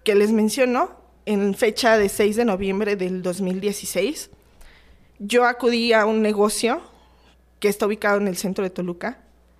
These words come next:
donde trabajaba un, un amigo mío, un muy buen amigo. Yo me encontraba ese día con él porque, pues, él me estuvo invitando a salir, ¿no?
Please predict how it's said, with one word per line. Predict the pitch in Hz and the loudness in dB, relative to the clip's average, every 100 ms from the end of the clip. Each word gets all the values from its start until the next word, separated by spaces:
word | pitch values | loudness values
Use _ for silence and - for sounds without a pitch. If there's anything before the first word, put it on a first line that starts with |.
| _ 202 | _ 0
donde | 202 208 202 196 | 4 4 4 2
trabajaba | 196 185 - 190 190 | 0 0 0 0 0
un, | 196 196 190 | 2 -2 -2
un | 226 208 | -2 0
amigo | 196 190 | 0 -2
mío, | 185 170 175 _ | -4 -6 -10 _
un | - 233 262 262 - _ _ _ _ _ | 2 4 4 -2 -20 _ _ _ _ _
muy | - 240 262 240 - - | 0 4 6 4 -2 -14
buen | 202 196 196 - - | -6 -4 -6 -12 -20
amigo. | - 196 - - - - - - _ _ _ _ _ _ - - - _ - _ _ | -12 -10 -10 -16 -20 -20 -20 -20 _ _ _ _ _ _ -20 -18 -18 _ -20 _ _
Yo | 226 220 330 | -6 0 2
me | |
encontraba | 370 339 220 233 240 240 233 | 2 2 2 2 4 4 2
ese | - 294 320 | 2 0 -4
día | 285 269 240 | -2 0 0
con | 240 233 240 | 2 2 4
él | 233 | 0
porque, | 240 220 - 214 202 202 - - _ _ | -2 -8 0 2 2 0 -6 -20 _ _
pues, | 247 262 | 0 2
él | 339 349 | 2 2
me | |
estuvo | 370 359 320 302 302 | 0 0 0 2 2
invitando | 277 233 247 247 | 0 -4 -2 -2
a | 262 | -2
salir, | 220 202 214 202 | -4 -6 -8 -10
¿no? | 202 | -10